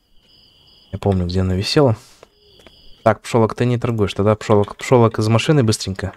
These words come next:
Я думаю, второй контрабандист у нас уже не будет сегодня в игре. Это крайне редко бывает. Обычно это бывает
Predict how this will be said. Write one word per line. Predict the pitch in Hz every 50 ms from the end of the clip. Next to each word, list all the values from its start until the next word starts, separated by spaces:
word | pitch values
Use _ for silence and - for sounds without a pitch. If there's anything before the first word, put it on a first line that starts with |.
| _ _ _ _ - _ _ _ - - _ _ _ _ _ _ _ _ -
Я | 117 113 110
думаю, | 110 107 104 101
второй | - - 113 107 107 104
контрабандист | - 98 95 104 98 104 107 107 104 98 - -
у | 101
нас | 95 - -
уже | 98 101
не | 101 104
будет | 104 127 143 131 113 - - - - _ - - - - _ _ _ - _ _ _ _ _ _ _ _ _ -
сегодня | - - - 113 107 110 110 101 101 101 98 92 - - - - - - - _ _ _ _ _ _ _ _ _ _ _ _ _ - - _ _ - - _ _ _ _ _ _ - -
в | 110 107 107
игре. | 101 98 113 104 104 107 104 101 - - - - - _ _ _ _ _ _ _ _ _ _ _ _ - - - _ _ _ _ _ - -
Это | 95 - - -
крайне | - 107 104 98 95 95 95
редко | 107 131 131 - -
бывает. | - 110 104 104 104 98 95 - -
Обычно | 95 95 104 - - - 107
это | 101 - -
бывает | 107 107 107 107 101 95 -